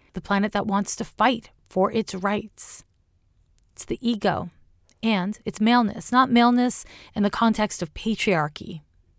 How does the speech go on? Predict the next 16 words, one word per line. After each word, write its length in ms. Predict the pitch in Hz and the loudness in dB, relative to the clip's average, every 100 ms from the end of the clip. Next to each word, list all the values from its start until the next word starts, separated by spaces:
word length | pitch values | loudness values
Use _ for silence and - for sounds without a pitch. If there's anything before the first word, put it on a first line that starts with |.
| - | -2
not 200 | 240 - | 0 2
archetypal 640 | 202 - - 202 196 185 | -2 -2 -2 -2 0 0
in 100 | 170 | 0
that 180 | 170 170 | 0 -4
particular 480 | 180 - - 175 175 | -8 -10 -8 -4 -4
way. 300 | 165 160 160 - _ _ - | -4 -4 -6 -10 _ _ -6
It's 140 | 196 | -2
more 200 | 196 226 | 2 2
maleness 500 | 214 202 190 196 196 - - - - - | 4 4 4 2 -2 -8 -20 -20 -20 -2
in 140 | 208 | 2
the 80 | 196 | 2
context 580 | - - 214 - 202 - | 2 4 4 2 -4 -2
of, 120 | 190 | -2
like, 600 | 190 175 160 - - - _ _ _ _ - | 2 4 2 -2 -10 -20 _ _ _ _ -4
I 120 | 190 | 0
hunt, 520 | 190 196 196 151 - | 4 4 4 2 -6